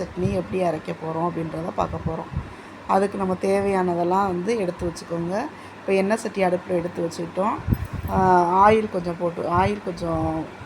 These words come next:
சேர்த்துக்குவோம். சட்டி காஞ்சிட்ருக்கு. சட்டி காஞ்சதுக்கப்புறமா ஆயில் கொஞ்சம் சேர்த்துக்குவோம். ஆயில்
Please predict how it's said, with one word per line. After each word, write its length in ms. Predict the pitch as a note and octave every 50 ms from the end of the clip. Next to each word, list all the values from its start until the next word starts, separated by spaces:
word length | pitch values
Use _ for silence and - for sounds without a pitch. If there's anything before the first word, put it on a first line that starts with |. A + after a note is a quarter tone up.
| - -
சேர்த்துக்குவோம். 500 | - F3+ F3 E3+ D#3+ - - E3 E3+ F3 - - - - - - - - - - - - - - - - -
சட்டி 340 | - - G3+ F#3+ F#3 - G#3 -
காஞ்சிட்ருக்கு. 800 | G3 F#3 F#3 F#3 F3+ G3 F#3+ F3 - D#3 E3 - - G3 G#3+ -
சட்டி 380 | - - G3+ F#3 F3+ - G#3 G3 -
காஞ்சதுக்கப்புறமா 880 | G3 F3 F3 F3 F3+ F#3 F3+ E3+ E3 - E3 D#3+ - F3 E3+ F3 G3+ C4 D#4 D#4+ B3
ஆயில் 320 | F#3 F#3 F#3 F#3 F#3 F3+ -
கொஞ்சம் 220 | F3 D#3+ D#3+ D#3+ E3 -
சேர்த்துக்குவோம். 480 | E3 E3 - D#3+ - - E3+ F3 F3 - - - - - - - - - - - - -
ஆயில் 360 | G3+ G3+ G#3 G#3+ G#3+ G#3 G3+